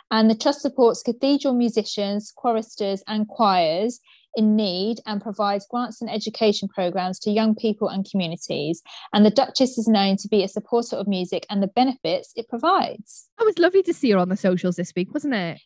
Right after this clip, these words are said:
Speaker 1: was so nice. And I think because obviously we aren't seeing much of the Queen at the moment, that they are bringing in other members of the family. And these family members do work, but it's not always reported on because obviously the Queen is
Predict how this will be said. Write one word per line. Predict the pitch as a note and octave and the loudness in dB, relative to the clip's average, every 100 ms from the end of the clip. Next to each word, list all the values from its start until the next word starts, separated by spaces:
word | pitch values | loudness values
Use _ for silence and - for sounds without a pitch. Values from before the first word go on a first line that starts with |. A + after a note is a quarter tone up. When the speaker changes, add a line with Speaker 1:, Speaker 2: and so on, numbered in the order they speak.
| A#3+ | -2
Speaker 1:
was | A#3 | 2
so | C#4 C4 | 4 4
nice. | A#3+ G#3 G#3+ | 2 0 -2
And | A3 | -2
I | G#3+ | -2
think | B3+ A3+ F#3+ - _ G#3 | -2 -4 -6 -14 _ -4
because | A3 G3+ B3 A3+ | -2 -2 0 2
obviously | G#3 G#3+ G#3 | 0 0 0
we | G#3 | 2
aren't | A#3 - G3+ | 0 -2 -4
seeing | G3+ F3+ F3+ F3 _ _ _ _ - | -10 -8 -10 -14 _ _ _ _ -4
much | F#3+ - | -4 -2
of | F#3 | -2
the | F3+ | 0
Queen | G3+ F3 E3+ | 0 2 0
at | - | -2
the | |
moment, | E3+ E3 D#3+ C#3+ D#3+ F#3+ - - _ _ - | 0 0 -2 -6 -4 -6 -8 -20 _ _ 0
that | G#3+ | 2
they | G#3+ G#3 | 6 6
are | G#3 | 4
bringing | G3 G#3 G3+ G3 | 2 0 0 -2
in | F#3+ F#3 G3+ | -4 -6 -6
other | F#3+ G3 | -4 -2
members | G3 F#3 F#3 | -2 -2 -2
of | F#3 | -4
the | F#3+ | -2
family. | G#3+ G3+ F#3+ F#3 | 0 4 4 4
And | G3 F#3+ F3+ - _ _ - | 4 2 2 -4 _ _ 2
these | C4 C#4 | 6 6
family | - C4+ C4 | 4 4 4
members | A#3+ A3+ A3 - | 4 4 0 -2
do | G#3 G3+ | 0 0
work, | G3 G3 A#3+ - - | 2 0 -2 -6 -6
but | G3+ - | -6 -6
it's | G#3 - | -8 -6
not | G3+ | -4
always | G3 G3+ G3 | -2 -2 -2
reported | F#3+ - A3 G#3+ F3 | -6 -2 0 -2 -6
on | D#3+ D#3+ | -8 -8
because | F3 F#3+ F#3 | -10 -4 -2
obviously | E3 - F3+ E3 F3+ - _ | -2 0 0 0 -2 -8 _
the | F#3+ | -6
Queen | F#3+ G3+ F3 E3 | 0 2 2 2
is | E3 | 0